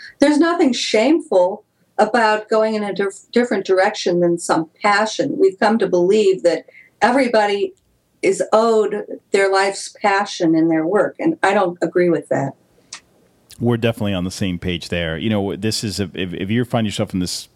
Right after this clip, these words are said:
Speaker 2: situation, you're pivoting. And if you're pivoting, it's been proven that your highest chances of success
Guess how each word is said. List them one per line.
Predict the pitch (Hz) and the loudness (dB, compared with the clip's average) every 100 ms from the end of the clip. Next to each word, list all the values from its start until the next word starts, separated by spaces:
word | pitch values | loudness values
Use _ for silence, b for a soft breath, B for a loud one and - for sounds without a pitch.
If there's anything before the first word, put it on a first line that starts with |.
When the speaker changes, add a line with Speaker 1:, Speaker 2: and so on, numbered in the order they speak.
| - | -6
Speaker 2:
situation, | 95 - 87 98 - 87 - B B B B B | -6 -4 -4 -4 -6 -8 -10 B B B B B
you're | - 104 101 | -6 -4 -2
pivoting. | - 120 87 71 62 - - | -2 -2 -2 -8 -12 -18 -8
And | 98 | -4
if | 90 95 | -2 -4
you're | 92 | -4
pivoting, | - 135 123 95 87 87 85 - B B B | -2 -2 -2 -2 -4 -4 -6 -12 B B B
it's | - 76 90 - | -10 -8 -8 -6
been | 92 85 | -8 -6
proven | - 113 98 87 | -4 -2 -2 -4
that | 85 82 92 | -4 -6 -6
your | 85 | -6
highest | 98 101 104 - | -4 -6 -6 -6
chances | 98 - - | -6 -6 -10
of | 87 | -10
success | - - 101 87 - | -10 -8 -6 -6 -6